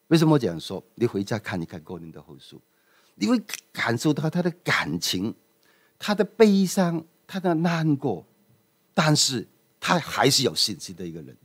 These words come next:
因为他生命里头有太多的软弱，别人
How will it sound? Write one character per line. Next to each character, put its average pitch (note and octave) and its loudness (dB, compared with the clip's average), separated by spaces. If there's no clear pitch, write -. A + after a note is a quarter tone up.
因 F#3 4
为 D#3 8
他 C3+ -2
生 F3 6
命 D3+ 6
里 F#2+ -2
头 G2 -8
有 F2+ -10
太 G#2 -8
多 G2 -6
的 G2 -10
软 F#2 -8
弱， E2 -18
别 A2 0
人 A#2 0